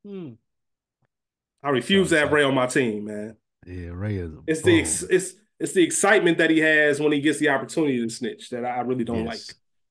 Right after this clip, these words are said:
Speaker 2: like. Um, so
Speaker 1: Yeah, I
Speaker 2: yeah,
Speaker 1: agree.
Speaker 2: that's, uh, that's it, man.
Speaker 1: Yeah.
Speaker 2: We'll do, we'll
Speaker 1: That
Speaker 2: do a
Speaker 1: was a nice
Speaker 2: recap,
Speaker 1: draft,
Speaker 2: Spike.
Speaker 1: man.
Speaker 2: That was a nice draft.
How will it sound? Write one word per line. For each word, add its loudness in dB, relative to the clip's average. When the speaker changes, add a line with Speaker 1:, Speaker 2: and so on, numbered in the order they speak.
Speaker 2:
like. -10
Um, -6
so -4
Speaker 1:
Yeah, -2
I 0
Speaker 2:
yeah, 0
Speaker 1:
agree. -10
Speaker 2:
that's, -4
uh, 2
that's 0
it, 2
man. 2
Speaker 1:
Yeah. -20
Speaker 2:
We'll -4
do, 4
we'll 6
Speaker 1:
That 0
Speaker 2:
do 8
a 6
Speaker 1:
was -
a 4
nice 2
Speaker 2:
recap, -
Speaker 1:
draft, 2
Speaker 2:
Spike. 0
Speaker 1:
man. -8
Speaker 2:
That -4
was 0
a 2
nice 2
draft. 0